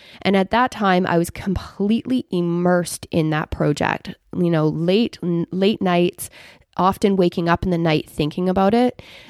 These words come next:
Um, you know, it, it really wasn't good for my health, you know, and <laughs> I ended up even purchasing an open close sign, you know, those ones that you find in shops. And at, at the end of the day, I would actually turn the sign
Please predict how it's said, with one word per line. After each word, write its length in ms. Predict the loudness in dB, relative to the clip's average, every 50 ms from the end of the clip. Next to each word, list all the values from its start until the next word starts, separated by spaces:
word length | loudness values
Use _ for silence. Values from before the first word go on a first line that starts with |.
| -6 -2
Um, 240 | 0 2 2 2
you 120 | 2 2 2
know, 120 | 4 2
it, 140 | 2 2 0 2 0
it 100 | -2 0
really 320 | 0 0 2 2 2 0
wasn't 320 | 0 0 0 -2 -4 -2
good 140 | -2 -2 -2
for 120 | -2 -4 -4
my 140 | -4 -4
health, 460 | -4 -2 -2 0 0 -2 -4 -6 -10 -18 -20 -20 -20 -20 -20 -20 _ _
you 80 | 0
know, 160 | 0 0 0 0 0
and 200 | 0 0 0 -2 -6 -8 -10
<laughs> 160 | -14 _ _
I 140 | -2 0 2
ended 240 | 2 2 2 2 2
up 240 | 2 2 0 0 0
even 280 | 0 0 2 2 0
purchasing 640 | 0 0 -2 -2 0 0 -2 0 0 0 0 0 0 -2
an 140 | -2 -2 0 0
open 260 | 0 2 0 -2 -2
close 300 | 0 2 2 2 2 0
sign, 360 | -2 -2 0 0 2 2 2
you 80 | 2 2
know, 80 | 2
those 200 | 2 2 0 2
ones 220 | 0 0 0 0 -2
that 100 | -2 -4
you 80 | -4
find 320 | -2 0 0 0 2 2 2
in 120 | 0 0
shops. 600 | -2 -2 -2 0 0 0 0 -2 -4 -8 -12 -16 -18 -20 -20 -20 -20 -20 -20 -20 -6 0
And 200 | 0 0 0 0 -6 -6 -6
at, 140 | -6 -2 0
at 120 | 0 0 0
the 100 | 0 0
end 120 | 0 0
of 80 | 0 -2
the 60 | -2
day, 380 | -2 -2 -2 0 0 0 0 0
I 140 | 0 -2
would 100 | 0 0
actually 320 | 0 -2 -2 -2 -2 -2 -4
turn 500 | -4 -6 -12 -6 -2 0 0 0 0 0
the 100 | 0 -2
sign 380 | -2 0 0 0 0 0 -2